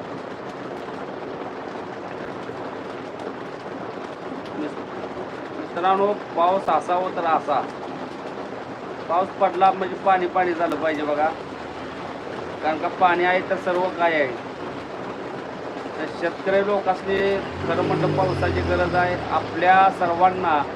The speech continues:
जनावरांना या पावसाची गरज आहे, या पाण्याची गरज आहे. सर्वांनाच माहीत आहे मित्रांनो, त्यासाठी पावसाचं पडणं गरजेचं आहे.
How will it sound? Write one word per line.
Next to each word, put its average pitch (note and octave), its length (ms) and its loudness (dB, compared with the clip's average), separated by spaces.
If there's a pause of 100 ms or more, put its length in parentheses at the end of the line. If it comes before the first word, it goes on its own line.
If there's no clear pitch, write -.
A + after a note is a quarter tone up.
(380)
जनावरांना D#3+ 720 4 (1300)
या D#3+ 140 4
पावसाची E3+ 580 0
गरज F3 320 0
आहे, F3 120 4
या E3+ 80 6
पाण्याची E3+ 540 2
गरज E3 320 0
आहे. C3 120 0 (1000)
सर्वांनाच E3+ 500 2 (100)
माहीत D3+ 260 2
आहे C#3+ 100 4
मित्रांनो, D#3 460 0
त्यासाठी E3 480 0
पावसाचं E3+ 920 2 (400)
पडणं D#3 260 0
गरजेचं D#3 460 -2
आहे. D3 160 4